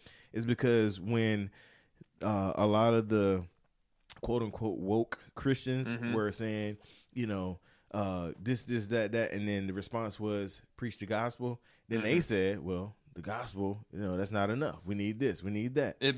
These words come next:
Speaker 2: it almost kind of became like a, a two thousand, what, eighteen, <laughs>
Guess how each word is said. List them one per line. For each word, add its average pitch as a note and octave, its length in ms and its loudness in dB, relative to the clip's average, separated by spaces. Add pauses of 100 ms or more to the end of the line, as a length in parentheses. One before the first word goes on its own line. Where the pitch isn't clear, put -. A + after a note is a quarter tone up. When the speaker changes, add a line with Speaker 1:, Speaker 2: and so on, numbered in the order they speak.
(160)
Speaker 2:
it B2+ 120 2
almost G#3 360 -4
kind C#3+ 160 -4
of A2 80 -10
became A#2 600 -4 (460)
like A#2 240 0
a, G2 260 0
a G2+ 140 -2 (120)
two D3 180 -2
thousand, A#2 640 0 (680)
what, A#2 360 -2
eighteen, A2 580 -2 (320)
<laughs> A3+ 80 10